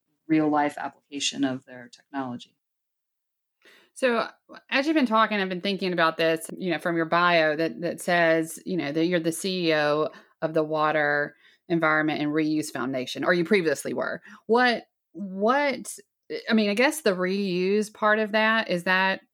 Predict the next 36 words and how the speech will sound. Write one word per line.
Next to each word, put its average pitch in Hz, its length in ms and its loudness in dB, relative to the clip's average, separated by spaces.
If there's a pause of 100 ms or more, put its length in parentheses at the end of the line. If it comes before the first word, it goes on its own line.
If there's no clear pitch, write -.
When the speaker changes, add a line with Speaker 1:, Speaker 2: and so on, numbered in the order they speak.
(340)
Speaker 2:
um, 170 240 -2
something 185 320 -4
that's 165 160 -2
driving 170 400 0
you 185 120 -2
in 185 120 -2
this 180 220 -2
to 170 100 -4
make 165 220 2
sure 175 360 -2
that 165 180 -2
we're 165 140 0
using 233 380 2
this 220 180 -2
water, 208 400 2
we're 151 220 -4
reusing 214 640 0
it, 202 260 -2 (280)
or 175 120 2
doing, 196 640 -2
you 190 200 -2
know, 147 100 0
the 170 80 -4
best 185 260 2
that 139 100 -2
we 160 80 2
can 156 300 0
with 160 120 0
the 180 60 -2
water? 170 380 -2 (640)
Speaker 1:
Well, 190 340 4
I 185 60 2
mean, 190 200 0
yeah, 165 280 2
if 151 140 -12
you, 175 120 -6